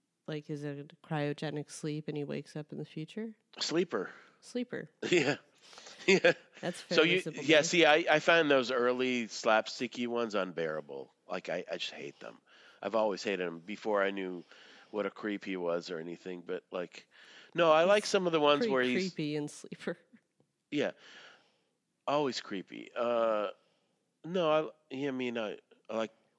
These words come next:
Speaker 2: Crimes and Misdemeanors. I liked, uh, Annie Hall. Uh, but the, the movie that's, yeah, I used to like and is completely unwatchable because the subject matter is Manhattan.
Speaker 1: Which is deemed his best movie usually.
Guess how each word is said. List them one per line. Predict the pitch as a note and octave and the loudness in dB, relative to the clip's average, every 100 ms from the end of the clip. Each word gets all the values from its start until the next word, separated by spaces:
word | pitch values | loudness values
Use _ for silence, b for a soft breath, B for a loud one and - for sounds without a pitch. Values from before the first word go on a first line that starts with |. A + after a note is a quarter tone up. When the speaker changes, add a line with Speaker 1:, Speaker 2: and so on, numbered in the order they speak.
| _ _ _ _ - | _ _ _ _ -8
Speaker 2:
Crimes | A2 G2+ F#2+ | -4 -2 -4
and | G2 | -10
Misdemeanors. | F#2 F#2 F2 E2+ F2 F2 D#2+ D2+ - G#1 | -12 -12 -12 -10 -8 -8 -8 -10 -14 -14
I | C#2+ | -12
liked, | E2 E2 D2+ - - | -10 -8 -8 -10 -12
uh, | E2 C#2+ C#2+ | -8 -8 -8
Annie | F2+ F#2 E2+ | -8 -8 -8
Hall. | E2 D#2 D2+ D#2 _ _ | -8 -6 -8 -10 _ _
Uh, | E2 D2+ D2 B B B B B | -16 -14 -14 B B B B B
but | C3 | 0
the, | D3+ | 2
the | C#3+ D3 | 2 0
movie | D#3+ F3 D#3+ | 0 2 0
that's, | C3+ B2 - - | 0 -2 -6 -12
yeah, | A#2 A2+ | -4 0
I | A2 | 0
used | B2 C3+ - | 0 -2 -2
to | C3+ | 0
like | A#2+ C3 D3 - | 2 2 0 -4
and | A#2 A2 | -4 -2
is | A2+ | -4
completely | - B2 B2+ C3+ B2+ | -6 -8 -6 -4 -2
unwatchable | A#2+ A2 A2 C3 - G#2+ G#2 | -2 -2 -2 -2 -4 -6 -6
because | G2+ G2+ G#2+ | -6 -8 -8
the | F#2+ | -8
subject | - A2 B2 A2+ - | -6 -6 -6 -12 -6
matter | F#2 F2 F2+ | -6 -4 -6
is | E2+ | -8
Manhattan. | F2+ F2 F2 G#2+ B1+ A#1+ _ _ _ _ _ _ _ _ | -10 -8 -6 -8 -10 -18 _ _ _ _ _ _ _ _
Speaker 1:
Which | F3 E3+ E3+ | -10 -8 -8
is | D#3 | -10
deemed | - F3 E3+ E3 | -6 -4 -2 -4
his | D3 D#3 D3 - - | -4 -6 -6 -12 -12
best | C#3+ C#3 - | -10 -10 -6
movie | D#3+ D3+ | -4 -4
usually. | C#3 - - C#3 D3+ D#3+ | -8 -10 -10 -10 -8 -8